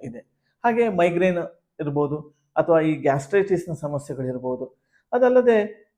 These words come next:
ಆ, ಬೇರೆ ಬೇರೆ ರೀತಿಯ ಸ್ಟ್ರೆಸ್ ರಿಲೇಟೆಡ್ ಇರ್ಬೋದು, ಆಂಗ್ಸೈಟಿ ಇರ್ಬೋದು, ಹಾಗೆ ಫ್ರೋಜನ್ ಶೋಲ್ಡರ್ ಅಂತ ಇರೋದು ಸಮಸ್ಯೆಗಳಿರ್ಬೋದು, ಸರ್ವೈಕಲ್ ಸ್ಪಾಂಡಿಲೈಟಿಸ್ ಇರ್ಬೋದು,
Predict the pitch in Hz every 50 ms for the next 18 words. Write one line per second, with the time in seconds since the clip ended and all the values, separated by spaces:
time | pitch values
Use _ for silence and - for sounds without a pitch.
0 | _ - - 185 180 175 175 175 175 170 170 170 170 180 185 196 196 190 196 202
1 | 214 208 202 190 170 170 180 175 165 165 - _ - 165 170 170 - 170 165 160
2 | 156 160 160 - 156 156 147 156 156 151 139 139 143 147 139 147 147 139 120 127
3 | 131 143 139 135 175 175 180 170 170 170 165 160 156 151 143 147 143 143 147 143
4 | 147 143 135 147 147 143 _ _ _ _ - 143 139 147 143 - 156 156 151 143
5 | 190 202 196 190 - 170 160 160 156 156 156 151 143 - 151 147 143 139 143 147
6 | 147 147 143 135 135 143 139 - 143 143 147 - - 143 143 143 139 135 135 139
7 | 139 135 135 135 - 139 135 147 170 185 175 - 190 185 185 _ _ 156 151 151
8 | 151 147 143 143 139 143 139 139 151 139 135 135 135 135 139 139 143